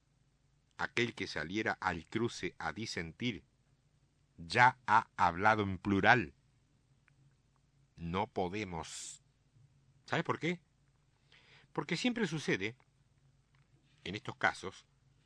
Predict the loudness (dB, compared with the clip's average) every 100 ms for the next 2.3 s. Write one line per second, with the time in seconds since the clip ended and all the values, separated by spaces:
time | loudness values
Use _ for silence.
0 | _ -16 -10 0 0 0 -4 2 0 2
1 | -4 -4 -2 0 -2 -2 0 2 2 2
2 | 2 0 -4